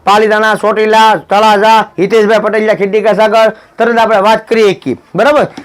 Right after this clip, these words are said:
પછી આપણો મારો વીડિયો આવી જાય, તમે જોઈ શકો, YouTube-માં ફિલ્મ છે, રામાયણ છે, મહાભારત છે, કૃષ્ણ લીલા છે, ગીતા છે, બરાબર? આ બધું કેમ આપણે સાંભળી શકીએ? એમ અપગ્રેડ દુનિયા થતી હોય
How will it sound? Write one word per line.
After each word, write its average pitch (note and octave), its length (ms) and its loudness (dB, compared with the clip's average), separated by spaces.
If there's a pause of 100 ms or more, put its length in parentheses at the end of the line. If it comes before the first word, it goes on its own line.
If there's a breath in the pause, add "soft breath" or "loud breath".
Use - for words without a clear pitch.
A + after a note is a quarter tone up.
(120)
પછી A3+ 260 -2
આપણો A#3 260 0
મારો A3 220 0
વીડિયો A3+ 380 0
આવી A#3+ 140 2
જાય, A#3 120 2
તમે A3+ 140 -2
જોઈ G#3+ 260 0
શકો, G#3+ 180 -2
YouTube-માં G#3+ 480 -2
ફિલ્મ A3 360 -2
છે, G3+ 180 -2
રામાયણ G#3 420 0
છે, G3+ 120 -2
મહાભારત G#3+ 500 0
છે, G3+ 160 -2
કૃષ્ણ G#3+ 320 -4
લીલા G#3+ 260 0
છે, G3+ 220 -2 (240 loud breath)
ગીતા A3 360 0
છે, A3 260 2 (360 loud breath)
બરાબર? B3+ 240 0
આ A#3 80 0
બધું A3 280 0
કેમ D4 180 0
આપણે C4 180 2
સાંભળી A3 360 2
શકીએ? G3 340 0
એમ C4 80 2
અપગ્રેડ G#3 520 0
દુનિયા C4 320 0
થતી G#3+ 300 -2
હોય A#3+ 240 2